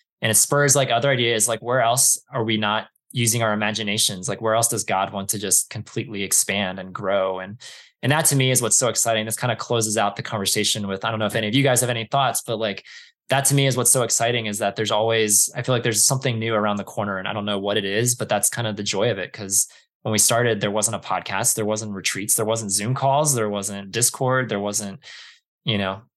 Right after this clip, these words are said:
any of that. And so, um, I don't know. It's just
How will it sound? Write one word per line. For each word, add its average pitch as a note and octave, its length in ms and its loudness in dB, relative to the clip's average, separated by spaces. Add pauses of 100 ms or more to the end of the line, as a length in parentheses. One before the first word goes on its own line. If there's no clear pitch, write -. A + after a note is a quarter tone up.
(240)
any B2 220 2
of G#2 80 0
that. - 240 -2
And A2+ 120 -6
so, G2+ 420 2 (200)
um, G2+ 520 -8 (320)
I A#2 80 2
don't B2 100 4
know. A2 180 2
It's F#2+ 140 0
just - 320 0